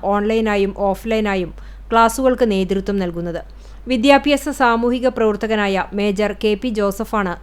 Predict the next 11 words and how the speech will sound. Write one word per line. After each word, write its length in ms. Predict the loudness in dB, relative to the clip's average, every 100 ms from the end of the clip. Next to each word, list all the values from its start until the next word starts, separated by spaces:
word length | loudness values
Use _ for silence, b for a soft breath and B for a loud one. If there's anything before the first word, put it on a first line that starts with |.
| -6
ഈ 20 | -4
സൗജന്യ 440 | 0 0 0 0 0
സംരംഭത്തിന് 640 | -2 -2 0 0 -2 -2 -4 -2
നേതൃത്വം 440 | -2 0 -2 -2 -2
നൽകുന്നത്. 400 | -4 -4 -6 -6 -10 b 0 4
അദ്ദേഹത്തിന്റെ 560 | 6 4 4 0 2 2 2
ജന്മദിനാഘോഷത്തിന്റെയും 1160 | 2 2 2 2 2 2 0 -2 -2 0 2 2 0
ഭാഗമായാണ് 580 | 0 0 0 0 -2 -6 b 6
എരുമപ്പെട്ടി 440 | 6 6 2 -2 -2 2
സാമൂഹികാരോഗ്യ 840 | 4 4 2 0 2 4 2 0 0
കേന്ദ്രത്തിലേക്ക് 640 | 0 0 0 0 0 -2